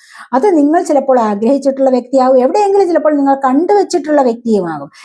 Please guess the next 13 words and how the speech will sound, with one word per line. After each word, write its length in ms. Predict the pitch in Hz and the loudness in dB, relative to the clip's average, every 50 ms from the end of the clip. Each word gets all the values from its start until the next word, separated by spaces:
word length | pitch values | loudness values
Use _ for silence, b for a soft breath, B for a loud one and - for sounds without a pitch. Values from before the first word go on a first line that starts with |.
| B - | B -10
എന്തായാലും 440 | 294 320 392 392 370 349 339 330 311 | -8 -4 0 2 2 2 2 0 0
നിങ്ങൾ 220 | 302 277 294 302 | -2 -2 -2 -2
തമ്മിൽ 280 | 302 277 277 269 269 262 | 0 0 0 0 2 0
ഒന്ന് 140 | 254 247 262 | 0 0 -2
കൂടിച്ചേർന്ന് 800 | 254 254 254 262 294 311 370 - - - 311 285 269 269 269 285 | -4 -4 -2 -2 -2 0 -2 -4 -2 0 0 0 0 0 -2 -4
നല്ല 400 | 277 247 220 208 214 262 339 349 | -4 -4 -4 -4 -2 0 2 2
ഒരു 180 | 285 262 254 | 2 2 0
ലൈഫിലേക്ക് 600 | 254 214 180 190 202 196 233 233 233 226 233 262 226 - | -2 -6 -6 -6 -8 -8 -8 -10 -10 -10 -10 -12 -12 -10
പോകുന്ന 500 | 233 233 247 254 254 262 294 294 302 339 392 381 - - | -8 -4 -2 -2 0 0 0 0 2 0 0 -2 -4 -8
എനർജിയാണ് 560 | 202 196 190 185 175 180 202 202 196 196 233 | -12 -10 -10 -12 -12 -12 -12 -12 -10 -12 -14
ഇവിടെ 260 | 302 - _ 151 151 | -14 -16 _ -20 -20
വന്നിരിക്കുന്നത്. 300 | 143 - - _ _ _ _ _ B B B B B B - | -20 -20 -20 _ _ _ _ _ B B B B B B -10
ഇവിടെ 180 | 254 349 453 | -8 -6 -4